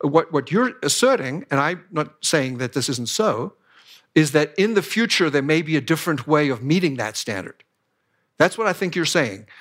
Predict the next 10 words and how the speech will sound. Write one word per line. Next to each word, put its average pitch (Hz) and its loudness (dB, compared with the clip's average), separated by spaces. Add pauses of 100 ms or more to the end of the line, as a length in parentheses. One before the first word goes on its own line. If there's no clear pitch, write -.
(240)
But 160 2
you're 175 -4
not 262 2
actually 240 -2
arguing 214 0
that 139 -4
the 143 -6
standard 127 -2
is 101 -6
off. - -12